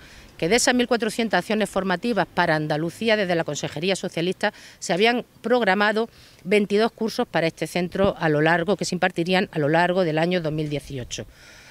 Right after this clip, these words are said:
Bueno, pues a raíz de esa información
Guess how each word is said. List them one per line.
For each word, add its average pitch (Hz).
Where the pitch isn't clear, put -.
Bueno, 262
pues 160
a 139
raíz 160
de 175
esa 175
información 208